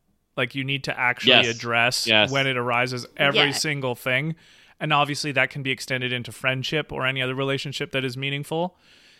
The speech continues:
Speaker 1: to you or that is important to you. And if you realize that that relationship is not becoming meaningful to you, that's also something important to talk about to that person. <laughs>
Speaker 2: <laughs> Yeah, right?
Speaker 1: You know,
Speaker 2: Yeah,
Speaker 1: and,
Speaker 2: exactly.
Speaker 1: and so, um, the reason why I think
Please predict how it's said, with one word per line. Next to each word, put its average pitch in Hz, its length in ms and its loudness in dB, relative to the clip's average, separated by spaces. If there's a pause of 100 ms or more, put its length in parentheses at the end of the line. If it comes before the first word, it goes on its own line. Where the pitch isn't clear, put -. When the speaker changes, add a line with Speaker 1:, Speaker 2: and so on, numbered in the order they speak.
(300)
Speaker 1:
to 147 140 0
you 143 280 2
or 147 220 -2
that 135 120 2
is 120 180 -2
important 135 420 -6
to 135 100 -8
you. 120 400 -4
And 127 520 -2 (460)
if 160 160 -2
you 165 100 0
realize 180 400 4
that 151 140 -4
that 165 180 0
relationship 147 480 -4
is 117 140 -6
not 247 160 6
becoming 147 340 -2
meaningful 127 380 -4
to 131 100 -8
you, 139 80 -4
that's 185 200 2
also 202 200 2
something 147 300 -4
important 127 300 -6
to 127 60 -8
talk 120 240 -2
about 110 200 -6
to 131 100 -12
that 110 180 -4
person. 196 420 -4
<laughs> - 0 -
Speaker 2:
<laughs> - 40 2
Yeah, 247 640 6 (340)
right? 165 300 0 (100)
Speaker 1:
You 185 160 4
know, 190 120 6
Speaker 2:
Yeah, 226 80 10
Speaker 1:
and, 190 100 10
Speaker 2:
exactly. 180 180 0
Speaker 1:
and 185 120 0
so, 190 340 8
um, 165 460 6
the 156 100 -10
reason 185 300 0
why 160 260 6
I 143 60 4
think 143 380 -6